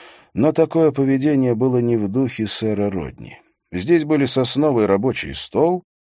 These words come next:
и шесть жестких стульев с прямой спинкой. В углу находился камин. Зимой в замке становилось очень холодно, и камин был необходим.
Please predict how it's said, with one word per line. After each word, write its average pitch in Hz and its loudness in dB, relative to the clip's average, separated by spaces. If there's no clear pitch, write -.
и 123 2
шесть 180 2
жестких 123 -2
стульев 131 0
с - -4
прямой 98 0
спинкой. - -12
В 90 -2
углу 151 4
находился 127 0
камин. 71 -6
Зимой 104 2
в 104 0
замке 123 2
становилось 127 0
очень 120 -2
холодно, 85 -2
и 80 -10
камин 95 -2
был 95 0
необходим. 85 -6